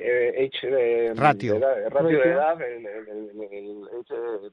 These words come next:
Speaker 1: joder, no, no, no, eh, se me, se me lengua la traba.
Speaker 3: <laughs>
Speaker 1: El age rate y,
Speaker 3: Eh, sí.
Speaker 1: y, y es una cosa que el, el ratio de edad que hay que mantener exactamente que el ratio de sexo, exactamente igual.
Speaker 2: Mm,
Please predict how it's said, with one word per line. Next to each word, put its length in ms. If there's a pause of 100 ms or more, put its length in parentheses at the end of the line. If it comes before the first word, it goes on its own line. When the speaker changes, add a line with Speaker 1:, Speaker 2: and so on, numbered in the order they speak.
(140)
Speaker 1:
joder, 260
no, 380
no, 160
no, 140
eh, 360
se 60
me, 140
se 240
me 100
lengua 280
la 100
traba. 280 (380)
Speaker 3:
<laughs> 80
Speaker 1:
El 680
age 520
rate 320 (260)
y, 440
Speaker 3:
Eh, 140
sí. 60
Speaker 1:
y, 540
y 60
es 100
una 140
cosa 260
que 140
el, 100
el 160
ratio 260
de 100
edad 200
que 80
hay 60
que 100
mantener 360
exactamente 500
que 80
el 60
ratio 260
de 80
sexo, 240
exactamente 540
igual. 180
Speaker 2:
Mm, 140